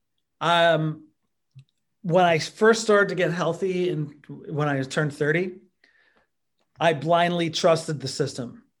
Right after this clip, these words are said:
and I was put on all sorts of medications. I was put on all sorts of medications.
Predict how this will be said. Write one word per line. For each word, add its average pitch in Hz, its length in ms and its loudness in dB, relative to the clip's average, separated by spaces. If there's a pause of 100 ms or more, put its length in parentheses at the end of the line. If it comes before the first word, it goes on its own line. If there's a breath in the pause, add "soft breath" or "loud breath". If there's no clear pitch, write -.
(180)
and 143 120 -6
I 147 80 -2
was 139 120 -4
put 180 140 -6
on 151 160 -2
all 147 140 -4
sorts 151 320 -2
of 135 80 -8
medications. 127 840 -8 (480)
I 135 160 -2
was 131 240 -6
put - 180 -6
on 127 520 -8 (2000 loud breath)
all 156 280 2
sorts 139 400 -4
of 120 60 -12
medications. 120 760 -12